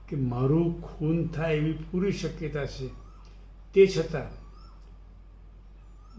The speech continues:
જટાયુને ખબર હતી કે રાવણની સામે નહીં ટકી શકે,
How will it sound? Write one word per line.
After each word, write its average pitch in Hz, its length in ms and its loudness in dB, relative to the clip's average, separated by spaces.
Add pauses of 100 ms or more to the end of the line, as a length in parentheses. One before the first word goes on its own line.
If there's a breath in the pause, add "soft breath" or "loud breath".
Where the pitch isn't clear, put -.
જટાયુને 170 520 4
ખબર 185 320 4
હતી 247 200 4
કે 202 120 2
રાવણની 175 600 2
સામે 170 280 0
નહીં 165 280 4
ટકી 160 260 0
શકે, 123 340 -8